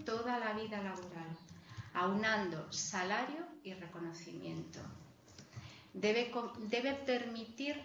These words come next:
el reconocimiento efectivo de los méritos profesionales como base del desarrollo profesional, asegurando equidad y transparencia en el sistema de evaluación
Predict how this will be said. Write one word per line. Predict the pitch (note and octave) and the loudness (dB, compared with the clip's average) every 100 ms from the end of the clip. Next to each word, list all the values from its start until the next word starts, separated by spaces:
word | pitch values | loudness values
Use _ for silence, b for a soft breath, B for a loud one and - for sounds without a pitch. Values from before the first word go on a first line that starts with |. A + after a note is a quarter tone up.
| - | -6
el | G#3 G3+ | -2 0
reconocimiento | A3 G#3 G#3 G#3 G#3 G#3+ A#3+ C4+ C4+ | 0 2 2 2 0 0 2 4 2
efectivo | C4+ B3 A#3 - C#4+ C4+ | 0 -2 -4 -4 -2 0
de | A#3+ | 2
los | G#3 G3+ - | 2 2 0
méritos | A#3 A#3 A3 G#3 | -2 -2 -2 -4
profesionales | - G3 F#3+ F#3+ - F3+ F3 E3+ E3+ E3+ E3+ - B B - | -2 -4 -2 -2 -2 0 2 4 2 0 -2 -6 B B -2
como | F#3+ F#3 | 2 4
base | F#3 A#3+ - C4+ | 6 6 4 2
del | B3+ A3+ | 2 2
desarrollo | G3+ G3+ G3 F#3 G#3 G#3+ A3 | -2 -4 -4 -2 -2 -2 -2
profesional, | G3 - F3 - E3+ E3+ F3 E3+ - B B B | -4 -4 -4 -2 0 2 2 0 -4 B B B
asegurando | G3 - G3 F#3 G3+ A3 G3+ F3 E3 - | 0 2 2 4 6 6 6 4 -2 -4
equidad | G3 F#3+ F#3 A3 C#4 - - | -8 -4 2 4 2 -2 -8
y | G3 | -6
transparencia | F#3+ F#3+ - - F#3 G3+ A3 - B3 A#3 | -2 -4 -4 -2 0 0 -2 -4 2 2
en | G3 | 4
el | F#3 | 2
sistema | - F#3 - G#3 G#3 G#3+ | 0 -2 -2 0 2 4
de | G#3 | 4
evaluación | F3 E3 E3 E3 E3+ E3+ E3+ E3 | 2 0 -2 -2 0 2 2 0